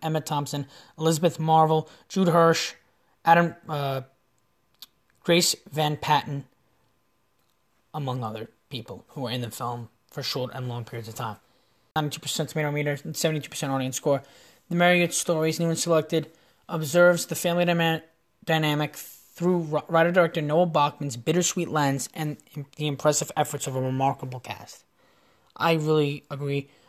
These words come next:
A great film about family elevated by great performances. I saw this movie a while back, but really, it reminds me of my family. It reminds me of family in general. It's really real and resonant. It was released by Netflix, which basically means that no one saw it.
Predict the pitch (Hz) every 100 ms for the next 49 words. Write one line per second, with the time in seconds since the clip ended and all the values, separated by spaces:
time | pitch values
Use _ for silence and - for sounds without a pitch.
0 | _ 156 170 165 - 175 165 156 - 165
1 | 156 156 165 160 156 147 143 143 131 135
2 | 139 123 113 120 - _ _ _ _ _
3 | _ _ _ _ 170 196 180 - - 220
4 | 220 208 180 165 160 156 147 139 - 139
5 | _ _ - - 220 214 147 139 - 196
6 | 233 277 220 156 165 165 - 160 160 160
7 | 180 165 165 - 160 156 143 135 160 151
8 | 143 143 - 170 156 135 139 143 143 147
9 | 143 143 143 143 143 143 139 _ - _
10 | _ - 214 196 202 220 202 170 165 151
11 | 151 139 - 147 139 - 147 156 147 135
12 | 139 131 123 - 123 120